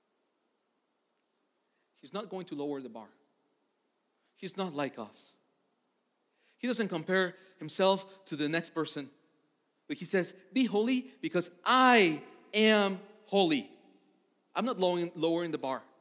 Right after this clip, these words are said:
So what do we need? What do we need if I can be holy? His grace.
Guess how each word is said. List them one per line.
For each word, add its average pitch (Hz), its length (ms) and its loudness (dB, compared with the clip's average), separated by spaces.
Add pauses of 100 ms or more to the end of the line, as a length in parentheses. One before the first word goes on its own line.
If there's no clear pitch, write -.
(600)
So - 140 -4
what 202 140 2
do 208 80 0
we 180 100 -2
need? 160 240 -4 (1500)
What 185 380 -2
do 185 80 -4
we 139 160 -8
need 143 280 -6
if 123 160 -14
I 135 100 -4
can 139 180 -12
be 120 100 -12
holy? 123 360 -10 (4000)
His - 160 -14
grace. - 420 -4